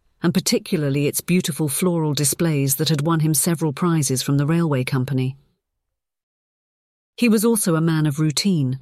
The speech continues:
Wilson was known to collect the station's cash takings at around nine P M every evening and lock it away in his house.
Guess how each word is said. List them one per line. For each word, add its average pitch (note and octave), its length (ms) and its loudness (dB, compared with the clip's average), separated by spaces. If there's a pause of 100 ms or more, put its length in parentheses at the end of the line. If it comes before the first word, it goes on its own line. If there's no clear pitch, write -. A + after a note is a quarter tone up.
(340)
Wilson F3 380 0
was D3+ 120 -4
known F3 220 2
to D3 120 -2
collect E3+ 340 -2
the D3 80 -4
station's D#3 520 0
cash - 280 -2
takings D3 480 -2
at D#3+ 100 0
around E3 360 0
nine F3 280 2
P F#3 220 0
M D#3+ 160 2
every C#3 240 -2
evening C3+ 480 0 (260)
and F3+ 100 2
lock F#3 220 0
it F#3 80 -4
away E3+ 300 -2
in C3+ 80 0
his C#3+ 160 0
house. D#3 440 -4